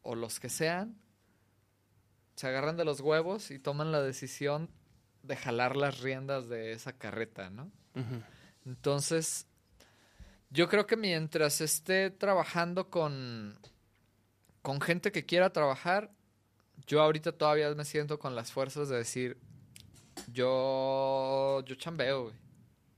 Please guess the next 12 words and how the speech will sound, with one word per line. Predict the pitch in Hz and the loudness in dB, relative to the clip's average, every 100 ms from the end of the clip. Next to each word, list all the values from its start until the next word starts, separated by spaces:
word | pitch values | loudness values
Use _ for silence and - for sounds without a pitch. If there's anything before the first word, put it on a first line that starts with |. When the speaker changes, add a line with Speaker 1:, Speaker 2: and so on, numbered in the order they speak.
| _ _ _ | _ _ _
Speaker 2:
Tú | - | 0
Speaker 1:
O | 131 | 4
sea, | 147 | 6
Speaker 2:
jalas. | 147 131 - | 6 4 2
Speaker 1:
ajá, | 117 127 131 135 131 | -2 2 4 6 6
lo | 127 120 | 4 2
que | 139 | 4
haya | 147 165 | 4 4
que | 180 | 2
hacer, | 165 180 175 190 - - - - - - _ - | 0 0 0 0 -8 -14 -14 -16 -20 -20 _ -4
le | 127 | 2
damos. | 131 156 185 254 294 - | 6 6 4 -2 -4 -12